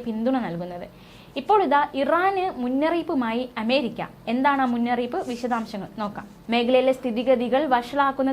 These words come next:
തീരുമാനമാണ് ഇറാന്റെ ഭാഗത്തു നിന്ന് ഉണ്ടായതെന്നും ആക്രമണത്തിനുള്ള പദ്ധതിയിൽ നിന്ന് പിന്മാറണമെന്നും ഇവർ വ്യക്തമാക്കിയിരിക്കുകയാണ്. എന്നാൽ മധ്യസ്ഥ ശ്രമങ്ങൾ അംഗീകരിക്കില്ലെന്നും ഇസ്രായേലിനെതിരായ നീക്കത്തിൽ നിന്ന് പിന്മാറില്ലെന്നും ഇറാൻ വ്യക്തമാക്കുന്നുണ്ട്.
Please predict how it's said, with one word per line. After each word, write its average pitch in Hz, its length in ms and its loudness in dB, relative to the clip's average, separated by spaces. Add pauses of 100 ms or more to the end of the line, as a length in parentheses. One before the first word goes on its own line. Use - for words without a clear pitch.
തീരുമാനമാണ് 254 640 0 (340)
ഇറാന്റെ 269 360 4
ഭാഗത്തു 254 400 4
നിന്ന് 262 240 0
ഉണ്ടായതെന്നും 254 500 2 (440)
ആക്രമണത്തിനുള്ള 302 680 0 (100)
പദ്ധതിയിൽ 262 400 2
നിന്ന് 277 220 2
പിന്മാറണമെന്നും 294 840 4
ഇവർ 226 180 -2
വ്യക്തമാക്കിയിരിക്കുകയാണ്. 196 1000 -4 (400)
എന്നാൽ 359 320 4
മധ്യസ്ഥ 285 500 2
ശ്രമങ്ങൾ 294 420 0
അംഗീകരിക്കില്ലെന്നും 262 840 0 (260)
ഇസ്രായേലിനെതിരായ 285 680 4
നീക്കത്തിൽ 285 520 0
നിന്ന് 269 240 0
പിന്മാറില്ലെന്നും 262 680 2 (100)
ഇറാൻ 233 300 2
വ്യക്തമാക്കുന്നുണ്ട്. 196 760 -4